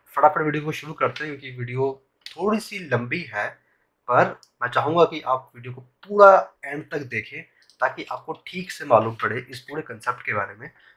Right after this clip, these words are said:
और specially, आ, इसके बारे में कि ये जो लॉ है सीएए,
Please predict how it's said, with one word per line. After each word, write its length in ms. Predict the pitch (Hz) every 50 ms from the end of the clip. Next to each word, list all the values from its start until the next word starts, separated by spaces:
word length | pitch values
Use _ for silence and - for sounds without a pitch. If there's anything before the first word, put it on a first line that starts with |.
| _ _ -
और 220 | 131 135 135 - - - -
specially, 1400 | - 156 - 208 - - 190 196 196 196 185 - _ _ _ _ _ _ _ 160 185 185 190 190 180 - -
आ, 440 | 123 123 120 120 120 120 117 117 113 - - - - _ _ - _ _ _ _ -
इसके 280 | 160 - - - - 185
बारे 240 | 160 156 143 143 147
में 140 | 160 156 156
कि 120 | - 170 165 139 127 135
ये 100 | 151 156
जो 140 | 143 127 131
लॉ 260 | 117 107 117 139 165 139 110
है 100 | 104 - - _ _ _
सीएए, 640 | - - 127 127 123 123 120 117 113 127 151